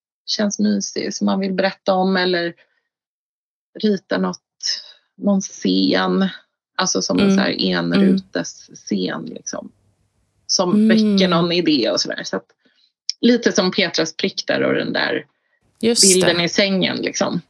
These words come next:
Speaker 1: Att
Speaker 2: Ja.
Speaker 1: såna ordlösa scener kan jag rita utan att ha tänkt ut exakt vad de handlar om. Ja, men sådär som man
Speaker 2: Ja.
Speaker 1: det liksom föds ur,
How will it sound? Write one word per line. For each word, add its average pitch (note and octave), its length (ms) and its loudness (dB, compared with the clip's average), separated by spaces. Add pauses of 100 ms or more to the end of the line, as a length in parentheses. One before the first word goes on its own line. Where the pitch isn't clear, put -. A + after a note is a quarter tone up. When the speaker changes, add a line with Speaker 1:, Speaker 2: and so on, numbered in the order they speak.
Speaker 1:
Att - 120 -2
Speaker 2:
Ja. G3 80 2
Speaker 1:
såna G3 680 4
ordlösa D#3+ 1120 -2
scener F#3+ 640 0
kan F3+ 180 -2
jag D3+ 120 0
rita D#3 360 0
utan G3+ 540 0
att G#3 80 4
ha G3 60 2
tänkt F#3 340 -4
ut D3+ 240 -2
exakt - 640 -8
vad C#3+ 120 -6
de D#3+ 140 -8
handlar - 280 -10
om. - 140 -12
Ja, - 120 -2
men A3+ 140 4
sådär - 280 -4
som - 200 -8
man - 260 -12
Speaker 2:
Ja. F#3+ 340 0 (1160)
Speaker 1:
det G3 80 0
liksom E3+ 320 -4
föds - 680 -4
ur, D#3+ 500 -4